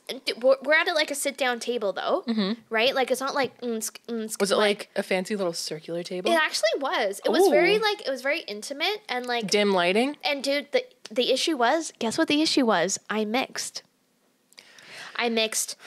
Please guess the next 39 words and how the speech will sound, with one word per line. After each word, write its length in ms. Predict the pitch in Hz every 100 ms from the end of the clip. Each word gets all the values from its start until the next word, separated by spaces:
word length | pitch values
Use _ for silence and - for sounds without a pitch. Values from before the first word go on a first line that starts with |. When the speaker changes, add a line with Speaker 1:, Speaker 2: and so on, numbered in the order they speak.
| - 202
Speaker 1:
vodka, 500 | 220 247 - 392 381
whiskey, 500 | 226 254 - 320 339
beer. 460 | 226 - 262 370 370
Speaker 2:
But 80 | 233
Speaker 1:
I 20 |
don't 160 | 381 415
even 100 | 480
Speaker 2:
that's 180 | 440 427
Speaker 1:
wanna 140 | 415
Speaker 2:
the 40 |
Speaker 1:
know 80 | 427
Speaker 2:
point, 220 | 440 440
Speaker 1:
what 80 | 453
else 140 | 453 403
I 100 | 320
mixed. 140 | 196
Speaker 2:
but 120 | 247
that's 280 | 226 247 269
the 80 | 285
point 220 | - 262
in 60 | 220
your 120 | 226
life 240 | 220 220
when 100 | 220
you 100 | 202
figure 540 | 185 - 208 202 196 185
out 100 | - _ _ _ _ -
mixing 600 | 180 226 - 190 185 180
is 300 | - - 165
a 100 | 165 -
no, 200 | 196 202 440 480
no. 420 | 381 392 381 381 - - -
You 140 | 330 214
don't 120 | 240
Speaker 1:
Mixing 180 | 196 247
Speaker 2:
do 40 |
Speaker 1:
is 80 | 247
Speaker 2:
that. 100 |
Speaker 1:
an 60 | 226